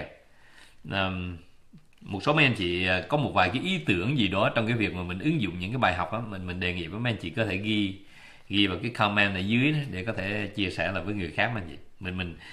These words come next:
mình nói về cái một, hai, ba, bốn, năm, sáu, bảy, tám như thế nào, cái gì mấy anh chị tâm đắc mấy anh chị ghi vào bên dưới mấy anh chị ha.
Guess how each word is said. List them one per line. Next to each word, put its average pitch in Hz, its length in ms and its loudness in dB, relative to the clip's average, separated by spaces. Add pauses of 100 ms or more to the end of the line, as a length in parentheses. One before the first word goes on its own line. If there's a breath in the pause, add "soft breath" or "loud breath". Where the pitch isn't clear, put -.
(180 loud breath)
mình 92 120 -6
nói 117 220 6
về 101 120 0
cái 117 100 2
một, 98 240 0
hai, 110 120 2
ba, 107 120 8
bốn, 120 220 2
năm, 113 120 -2
sáu, 127 160 2
bảy, 95 120 2
tám 135 260 6
như 120 120 2
thế 123 120 2
nào, 95 260 4
cái 127 220 4
gì 95 120 2
mấy 110 140 0
anh 131 140 2
chị 85 120 -4
tâm 113 240 4
đắc 127 160 8
mấy 123 80 0
anh 90 60 -2
chị 87 100 -4
ghi 110 160 6
vào 95 140 2
bên 104 160 -2
dưới 117 160 4
mấy 151 120 2
anh - 60 -4
chị 90 100 0
ha. 101 220 6